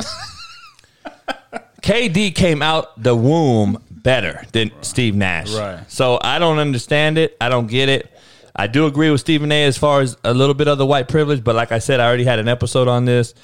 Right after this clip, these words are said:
Speaker 1: and I call it soft, uh, privilege, and I think it's a soft, it's a, it's the, it's the safe hire, it's the
Speaker 2: Right,
Speaker 1: soft
Speaker 2: right.
Speaker 1: hire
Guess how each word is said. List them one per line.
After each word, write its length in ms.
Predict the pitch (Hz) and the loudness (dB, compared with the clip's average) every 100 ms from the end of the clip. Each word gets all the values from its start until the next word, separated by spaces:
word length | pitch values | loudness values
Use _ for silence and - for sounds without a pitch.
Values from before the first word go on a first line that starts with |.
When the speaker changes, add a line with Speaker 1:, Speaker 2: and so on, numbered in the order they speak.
| - _ _ | -20 _ _
Speaker 1:
and 140 | - 92 | -6 -2
I 160 | 113 | -2
call 260 | 110 120 110 | -2 0 2
it 160 | - - | 0 -6
soft, 640 | - 139 131 110 - - - | -4 -2 -2 -4 -10 -20 -6
uh, 460 | 104 104 98 90 90 - - _ - | 0 2 2 0 -2 -10 -20 _ -4
privilege, 460 | 123 98 98 104 | -2 0 -2 -4
and 120 | 107 | -4
I 80 | 101 | -4
think 240 | 98 110 101 | -2 -4 -4
it's 140 | - | -10
a 40 | 87 | -10
soft, 540 | - 135 120 - - _ - - | -2 -2 -2 -8 -20 _ -14 -6
it's 220 | 117 117 113 | -4 -2 -4
a, 220 | 120 113 | -8 -4
it's 160 | 120 120 | -6 -4
the, 220 | 110 - | -6 -4
it's 120 | 117 - | -6 -6
the 100 | - | -8
safe 300 | - 175 170 | -2 -2 -2
hire, 460 | 175 170 160 156 - - - - - _ - | 0 0 0 -2 -6 -20 -20 -20 -20 _ -6
it's 180 | 123 98 | -6 -4
the 60 | |
Speaker 2:
Right, 180 | 101 101 | -4 0
Speaker 1:
soft 300 | 170 160 - | 0 0 0
Speaker 2:
right. 60 | 151 | 0
Speaker 1:
hire 400 | 151 143 139 | 2 2 0